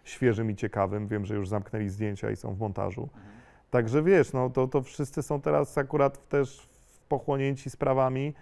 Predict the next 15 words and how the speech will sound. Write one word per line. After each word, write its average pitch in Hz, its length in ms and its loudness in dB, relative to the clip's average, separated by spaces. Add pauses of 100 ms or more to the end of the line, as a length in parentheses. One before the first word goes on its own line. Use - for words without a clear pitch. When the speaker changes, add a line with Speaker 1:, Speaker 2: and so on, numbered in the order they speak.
(280)
Speaker 1:
które 127 280 4
dla 131 240 4
nich 135 220 -2
są 131 260 -2
po 131 100 -4
prostu 135 340 -4
bardzo, 135 960 2
bardzo 139 600 2
ważne. 113 360 2
Ja 120 100 4
napisałem 123 420 2
książkę, 107 460 -6
wypuściłem 107 440 -8
informację 110 520 -4
zwrotną. 113 480 -6